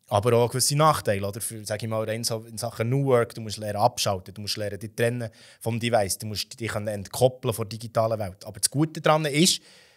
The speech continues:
wenn du willst, Feedback bekommen, kannst du sehr schnell Feedback bekommen. Und dort merkst du also re-, relativ schnell, wie reagiert deine Kundengruppe auf die Content. Und dort kannst du dann, ähm, mit einer Beratung, zum Beispiel von dir oder von uns,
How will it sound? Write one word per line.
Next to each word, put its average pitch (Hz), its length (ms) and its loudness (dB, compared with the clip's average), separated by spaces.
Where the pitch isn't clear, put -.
wenn 113 120 6
du 107 220 2
willst, 165 220 8
Feedback 170 500 0
bekommen, 131 380 2
kannst - 220 0
du 117 60 -8
sehr 113 160 -2
schnell 110 200 -6
Feedback 101 440 -10
bekommen. 95 240 -14
Und 87 120 -4
dort 113 140 0
merkst 127 380 2
du 156 40 -4
also 127 140 -2
re-, 123 140 -2
relativ 120 360 -8
schnell, 160 300 2
wie 117 220 -2
reagiert 117 760 -2
deine 107 440 -4
Kundengruppe 117 800 0
auf 117 260 -10
die 139 120 -10
Content. 170 540 0
Und 107 200 -6
dort 127 180 6
kannst - 260 2
du 131 100 0
dann, 123 480 0
ähm, 107 400 -2
mit 101 180 -8
einer 104 100 -4
Beratung, 123 520 6
zum - 120 -2
Beispiel - 220 -2
von 95 100 -6
dir 135 220 8
oder 101 120 -2
von 110 140 -4
uns, 117 120 -6